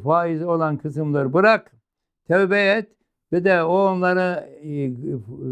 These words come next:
faizden kazanılan şeyin sevabı olmaz, haramdan ka-, sevabı olmaz ama, e, bunları yememek de ayrı bir, e, güzel bir şey tabii. Onları okul, hastane, bir şey, yol, köprü,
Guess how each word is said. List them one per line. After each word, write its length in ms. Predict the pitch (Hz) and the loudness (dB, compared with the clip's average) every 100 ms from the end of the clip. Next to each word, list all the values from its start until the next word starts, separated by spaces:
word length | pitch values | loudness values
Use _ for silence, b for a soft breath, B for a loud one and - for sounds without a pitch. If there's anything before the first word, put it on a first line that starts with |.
| 127 - | -2 2
faizden 500 | 170 180 160 190 165 | 4 4 0 -2 -2
kazanılan 420 | 175 180 180 165 | 0 0 -2 -2
şeyin 300 | - 165 165 | -2 -2 -2
sevabı 400 | - 160 175 175 | 2 2 2 0
olmaz, 480 | 170 156 180 190 - _ _ | 0 0 -2 -2 -6 _ _
haramdan 640 | - 147 165 160 160 160 | -2 0 0 -2 -2 -2
ka-, 160 | 147 139 | -4 -4
sevabı 360 | 156 156 160 160 | -2 0 0 -2
olmaz 300 | 165 226 220 | -2 0 0
ama, 380 | 190 160 - _ _ _ _ | 2 0 -2 _ _ _ _
e, 360 | 135 143 139 127 | -4 0 0 0
bunları 320 | 170 180 180 | 0 2 2
yememek 680 | 165 180 185 175 170 165 - | 0 0 0 0 -2 -4 0
de 80 | 175 | 2
ayrı 420 | 165 156 160 156 | 4 2 0 0
bir, 320 | 147 135 156 | -4 -4 -8
e, 120 | 143 | -6
güzel 440 | 123 127 170 160 135 | -4 -2 0 0 -4
bir 80 | |
şey 240 | 123 147 139 | -4 -4 -2
tabii. 420 | 135 131 170 202 _ _ _ | -2 -2 -2 -6 _ _ _
Onları 580 | 220 226 190 170 185 180 196 | 2 2 4 2 0 -2 -2
okul, 540 | 185 185 180 175 165 | -2 0 0 0 -2
hastane, 680 | 170 175 - 170 170 175 170 | -2 -2 -2 -2 -2 -4 -6
bir 60 | |
şey, 300 | 143 190 175 | -6 -4 0
yol, 340 | 165 185 170 151 _ _ | 2 2 0 -6 _ _
köprü, 520 | - 180 160 170 139 | -2 0 0 -2 -2